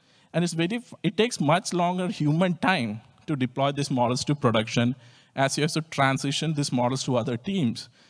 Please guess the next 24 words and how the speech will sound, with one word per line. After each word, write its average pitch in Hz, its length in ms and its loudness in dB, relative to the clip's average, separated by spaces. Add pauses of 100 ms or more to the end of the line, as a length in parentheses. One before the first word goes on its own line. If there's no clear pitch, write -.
(260)
where 135 120 2
they 131 200 0
don't 143 180 0
share 127 180 -2
the 135 80 -2
same 120 280 2
infrastructure. 110 680 -4 (300)
So 135 140 -2
we 160 160 2
need 196 180 0
to 202 80 -2
decouple 139 800 0 (200)
our 135 140 2
training 131 540 0 (320)
and 143 260 2
inference, 123 640 -2
not 135 240 0
only 180 180 -2
just - 240 -4
code, 170 260 -4
but 139 220 -2
in-, 117 180 -4
infrastructure 123 680 -4
too. 110 180 -10